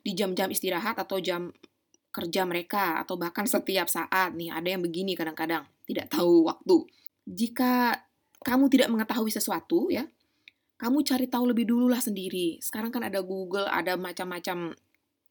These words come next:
cara bagi kamu untuk mengetahui informasi dengan cepat. Nah, kalau kamu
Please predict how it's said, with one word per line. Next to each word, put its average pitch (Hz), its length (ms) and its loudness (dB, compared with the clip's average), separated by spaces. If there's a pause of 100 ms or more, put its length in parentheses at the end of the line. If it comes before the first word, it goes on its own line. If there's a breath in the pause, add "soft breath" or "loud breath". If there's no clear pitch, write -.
(920 loud breath)
cara 220 320 2
bagi 185 240 -4
kamu 190 240 -4
untuk 185 200 -6
mengetahui 185 440 -6
informasi 185 400 -4
dengan 190 400 -6
cepat. - 400 -8 (800)
Nah, 165 400 -8
kalau 160 240 -8
kamu 170 320 -4